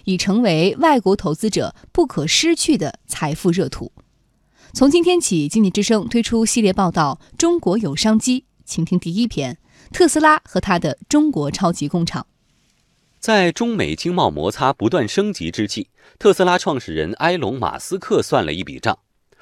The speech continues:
Speaker 2: 如果在中国建厂，免去关税和大量运输成本，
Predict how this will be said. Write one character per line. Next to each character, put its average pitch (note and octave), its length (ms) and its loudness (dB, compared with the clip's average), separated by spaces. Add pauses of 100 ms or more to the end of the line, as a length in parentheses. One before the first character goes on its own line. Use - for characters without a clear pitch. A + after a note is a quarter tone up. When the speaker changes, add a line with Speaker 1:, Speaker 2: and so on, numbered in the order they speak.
(160)
Speaker 2:
如 G#3+ 180 0
果 G#2 180 2
在 G#2+ 140 2
中 G#3 220 -2
国 F#2 140 2
建 F#2+ 200 2
厂， - 260 -10 (200)
免 G2+ 220 2
去 D#3 180 -2
关 G#3 320 2
税 - 300 -2
和 F2+ 180 -2
大 C#3+ 200 0
量 G#2 180 0
运 A#2 200 -4
输 G3+ 200 -4
成 F#2+ 240 -6
本， - 220 -6